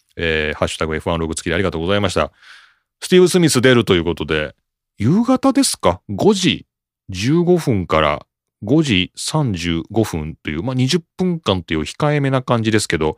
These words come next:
また、ね、あの、僕が去年のね、日本グランプリでスティーブ・スミスのね、トークショーを見に駆けつけたら、声をかけていただいたリスナーの方が結構いましたけれども、<laughs> えー、そういうまたリスナーが集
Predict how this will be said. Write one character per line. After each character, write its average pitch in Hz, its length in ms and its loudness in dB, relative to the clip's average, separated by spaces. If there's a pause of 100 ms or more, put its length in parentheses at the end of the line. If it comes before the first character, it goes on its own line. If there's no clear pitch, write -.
(380)
ま 113 160 2
た、 123 300 2 (580)
ね、 123 280 2
あ 117 80 -2
の、 110 80 2
僕 139 240 2
が 156 300 2 (720)
去 170 140 2
年 92 160 2
の 76 80 -6
ね、 90 200 -2
日 101 100 -2
本 98 160 0
グ 87 80 2
ラ 85 80 2
ン 78 40 -4
プ 76 80 -8
リ 73 60 -6
で 76 140 -8
ス - 80 -8
テ 117 80 2
ィ - 20 4
ー 98 40 2
ブ・ 98 60 0
ス 101 160 -2
ミ 82 80 -4
ス - 80 -12
の 78 80 -12
ね、 101 120 -2
ト 95 120 -2
ー - 40 -2
ク - 60 -10
シ - 120 -4
ョ - 20 -2
ー 73 40 -2
を 60 260 -10 (280)
見 107 120 -2
に 78 80 -8
駆 - 200 -6
け - 40 -10
つ - 40 -12
け - 80 -2
た 78 120 -4
ら、 65 180 -8 (480)
声 147 200 4
を 87 60 0
か - 120 -8
け 120 80 0
て - 80 -4
い 107 40 -4
た - 100 -4
だ 131 60 0
い - 40 0
た - 100 -6
リ 87 80 -2
ス - 80 -4
ナ 101 80 0
ー 85 40 -6
の - 60 -4
方 - 220 -8
が 85 60 -14
結 - 140 -2
構 - 100 -6
い - 40 -10
ま 101 60 0
し - 80 2
た 95 80 -2
け - 140 0
れ 104 80 0
ど - 80 -12
も、 - 260 -12 (480)
<laughs> 233 540 -8
え 85 400 4
ー、 78 40 -8
そ 98 140 0
う - 20 2
い 85 40 0
う 85 60 -2
ま 85 100 -4
た 85 100 -2
リ 95 80 0
ス 120 100 -2
ナ 113 80 2
ー - 20 2
が 107 100 2
集 - 100 0